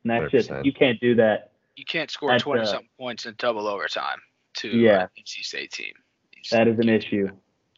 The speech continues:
Speaker 1: And that's just, I feel like that's been the opposite of Clemson that we've seen in the past five years, you know?
Speaker 2: Yeah.
Speaker 3: It's also
Speaker 2: It's just weird to see him that good.
Speaker 3: Yeah, like,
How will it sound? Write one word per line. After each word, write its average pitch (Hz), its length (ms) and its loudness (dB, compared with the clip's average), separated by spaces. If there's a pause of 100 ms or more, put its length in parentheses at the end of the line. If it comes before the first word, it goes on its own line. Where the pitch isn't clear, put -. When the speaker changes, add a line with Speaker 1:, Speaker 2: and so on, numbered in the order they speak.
(220)
Speaker 1:
And 107 160 -2
that's 104 220 0
just, 107 160 0 (100)
I - 60 -4
feel 131 140 8
like 113 100 8
that's 117 140 2
been 120 100 4
the 107 80 4
opposite 110 400 8
of 95 80 -6
Clemson 104 400 2 (220)
that 107 100 4
we've 110 200 0
seen 120 220 4
in 104 80 0
the 101 60 -2
past 104 320 2 (160)
five 104 240 8
years, 101 260 2 (200)
you 107 80 -4
know? 101 180 -2 (960)
Speaker 2:
Yeah. 71 200 2
Speaker 3:
It's - 140 -2
also 175 280 10
Speaker 2:
It's 175 240 10
just - 100 -6
weird 82 160 6
to 78 60 -20
see - 160 -6
him 80 100 -4
that 73 180 -2
good. 80 260 0 (500)
Speaker 3:
Yeah, 127 260 4
like, 139 280 -2